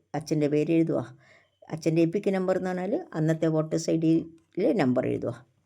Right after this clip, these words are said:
പിന്നെ ബ-, പിന്നെ അച്ഛൻ്റെ ബന്ധുവിൻ്റെ പേര്, അച്ഛൻ്റെ ബന്ധു എന്ന് പറഞ്ഞാൽ അ-, ഈ വോട്ടേഴ്സ് ഐ ഡിയിൽ അച്ഛൻ്റെ ബന്ധുവായിട്ട് കണ്ണൻ എന്നാണ് കൊടുത്തത്, അതായത് അച്ഛൻ്റെ അച്ഛൻ കണ്ണൻ. ഇനി ഈ ബന്ധം ചോദിക്കുന്നത്, ബന്ധം എന്ന് പറഞ്ഞാൽ വോട്ടറും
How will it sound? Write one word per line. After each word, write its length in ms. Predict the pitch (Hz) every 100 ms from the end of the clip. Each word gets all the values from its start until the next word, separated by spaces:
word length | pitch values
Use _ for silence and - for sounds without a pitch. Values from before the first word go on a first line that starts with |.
| _ _ - - - -
പിന്നെ 120 | 311
ബ-, 240 | 208 202 - - _ _ _ _ _ -
പിന്നെ 120 | 208 208 -
അച്ഛൻ്റെ 520 | 208 - 311 277 285
ബന്ധുവിൻ്റെ 760 | 220 185 160 143 131 131 143 135
പേര്, 280 | 127 113 - - _ -
അച്ഛൻ്റെ 440 | 147 - 208 202 208
ബന്ധു 260 | 196 185 190
എന്ന് 140 | 190
പറഞ്ഞാൽ 180 | 196 302 - -
അ-, 120 | - - _ _ _ -
ഈ 60 | 180
വോട്ടേഴ്സ് 440 | 156 156 175 170
ഐ 80 | 175
ഡിയിൽ 260 | 170 170 226 269 -
അച്ഛൻ്റെ 320 | 165 175 165
ബന്ധുവായിട്ട് 600 | 160 160 175 175 165 359 392
കണ്ണൻ 320 | - 151 147 147
എന്നാണ് 200 | 139 131
കൊടുത്തത്, 260 | 117 -
അതായത് 340 | - 156 160 208
അച്ഛൻ്റെ 420 | - - 156 160 156
അച്ഛൻ 280 | - - - _ _
കണ്ണൻ. 380 | 143 131 131 123 - _ _ - - -
ഇനി 160 | 208 226 - _ -
ഈ 120 | 196 233 165
ബന്ധം 380 | 180 180 202 220
ചോദിക്കുന്നത്, 540 | 170 151 135 147 143
ബന്ധം 340 | 135 160 175 220
എന്ന് 120 | 202
പറഞ്ഞാൽ 240 | 156 143 170 247 165
വോട്ടറും 720 | 139 156 180 175 214 240